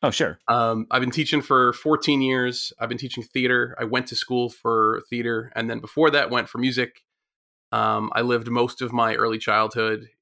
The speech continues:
Speaker 2: in music, uh, as an instrumental player or as a, um, a singer. In, when I was in first grade,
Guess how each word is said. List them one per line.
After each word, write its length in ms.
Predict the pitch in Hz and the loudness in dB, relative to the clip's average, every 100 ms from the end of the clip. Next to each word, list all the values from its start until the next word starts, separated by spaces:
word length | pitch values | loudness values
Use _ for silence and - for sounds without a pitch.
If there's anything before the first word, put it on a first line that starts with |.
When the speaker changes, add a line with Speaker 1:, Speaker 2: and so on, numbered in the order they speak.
| - | -12
Speaker 2:
in 180 | 113 113 | -8 -6
music, 340 | 117 113 - _ _ - | -6 -8 -10 _ _ -8
uh, 180 | 110 - | -6 -6
as 120 | 113 | -8
an 80 | 120 | -10
instrumental 500 | 110 - 120 127 123 | -10 -8 -4 -4 -4
player 360 | - 117 117 113 | -2 0 2 0
or 240 | 110 110 107 | 0 -2 -2
as 140 | 110 | -6
a, 100 | - - - - | -8 -4 -4 -6
um, 160 | - - _ - - - | -10 -18 _ -14 -14 -10
a 280 | - - - | -8 -6 -4
singer. 460 | - 143 151 147 - | -2 0 0 -2 -8
In, 260 | 120 117 113 | -6 -6 -4
when 80 | |
I 40 | 127 | -4
was 100 | 123 | -4
in 80 | 127 | -4
first 280 | 139 131 - | -2 -2 0
grade, 340 | 135 127 101 | 0 0 -4